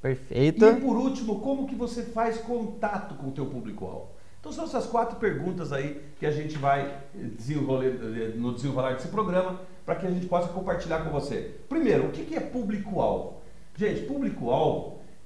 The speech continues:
Speaker 2: é aquilo que você definiu, aquele grupo de empresas que você definiu, ou pessoas, para as quais seus produtos foram desenvolvidos. Por exemplo,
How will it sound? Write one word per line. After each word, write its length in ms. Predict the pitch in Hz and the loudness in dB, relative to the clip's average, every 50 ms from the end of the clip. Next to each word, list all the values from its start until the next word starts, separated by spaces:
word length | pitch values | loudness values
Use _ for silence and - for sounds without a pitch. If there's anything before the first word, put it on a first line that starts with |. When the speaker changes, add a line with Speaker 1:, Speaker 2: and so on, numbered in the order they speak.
| - - - | -12 -6 0
Speaker 2:
é 220 | 147 151 156 156 | 4 4 6 6
aquilo 520 | 139 131 135 - - - 214 247 233 226 - | 6 4 0 -2 -6 -4 -4 -2 -2 -2 -4
que 100 | - 220 | -4 -6
você 320 | 180 170 175 - - 151 131 | -6 -6 -6 -6 -4 -4 -4
definiu, 680 | 131 165 175 - 226 208 170 147 185 208 202 165 139 | -4 -4 -4 -4 -2 -2 0 0 0 2 2 4 2
aquele 460 | - - - - 180 180 175 143 - - | 2 2 0 -2 -2 0 0 0 -2 0
grupo 380 | - 196 247 240 - - 160 | 2 2 2 2 2 0 -4
de 160 | 131 127 135 131 | -2 0 0 -2
empresas 460 | 113 - 117 120 127 127 123 123 - | -2 -2 -2 -2 -2 -2 -4 -6 -8
que 60 | 117 | -8
você 220 | 113 113 110 117 | -8 -8 -8 -8
definiu, 380 | 120 131 - - 127 135 147 147 | -8 -10 -8 -6 -4 -2 0 0
ou 80 | - - | 0 -2
pessoas, 520 | 175 196 196 - 196 185 202 190 139 - - - - - - - - | -2 -4 -6 -4 -2 -2 0 0 0 -2 -4 -6 -10 -12 -12 -6 0
para 160 | - - 226 | 0 2 2
as 80 | 214 - | 2 0
quais 260 | - 214 220 226 - | 0 0 0 0 0
seus 140 | 240 208 - | -2 -4 -4
produtos 520 | - 247 233 170 196 214 214 202 - - | -4 -4 -2 -2 -2 -2 -2 -4 -6 -6
foram 240 | - 208 202 220 196 | -4 -4 -2 -2 -2
desenvolvidos. 640 | 175 190 220 208 214 233 190 156 135 123 - - - | -2 -2 -2 -2 -2 -2 -2 0 0 -2 -2 -4 -6
Por 180 | - 190 202 190 | -4 -2 -2 -2
exemplo, 380 | 147 135 139 110 - - - | 0 0 -2 -2 -2 -4 -8